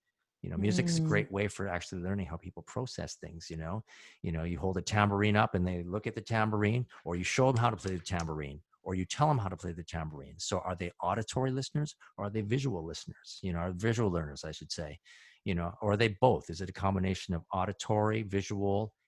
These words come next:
Speaker 1: and, you know, tactile? So these are things that can be assessed within, like, uh, you know, a first hour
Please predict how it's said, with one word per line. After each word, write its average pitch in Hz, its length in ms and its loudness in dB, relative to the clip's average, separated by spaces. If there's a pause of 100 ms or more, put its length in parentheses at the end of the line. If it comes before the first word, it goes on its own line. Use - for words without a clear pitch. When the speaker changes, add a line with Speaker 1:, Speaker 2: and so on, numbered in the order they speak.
(180)
Speaker 1:
and, 95 380 4 (120)
you 95 100 2
know, 90 120 0 (160)
tactile? - 580 -2 (420)
So 101 580 4
these 110 300 0
are 107 60 2
things 107 300 0
that - 120 -6
can 92 160 0
be 87 140 0
assessed 87 580 -2
within, 90 440 -6
like, 87 280 -6
uh, 87 200 0
you 92 100 -4
know, 87 200 -2
a 90 40 -6
first - 360 -6
hour 90 400 -2